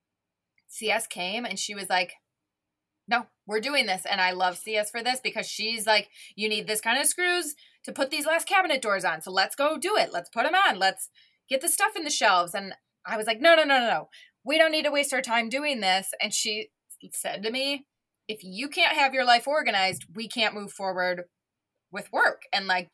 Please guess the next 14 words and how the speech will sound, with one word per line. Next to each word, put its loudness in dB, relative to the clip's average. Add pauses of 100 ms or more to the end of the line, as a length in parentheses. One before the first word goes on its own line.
(240)
you -10
can't -4
be -8
motivated 0
with -6
all 0
this -4
stuff -4
lingering." -2 (480)
And -8
she -6
literally, -4
you -6
guys, 2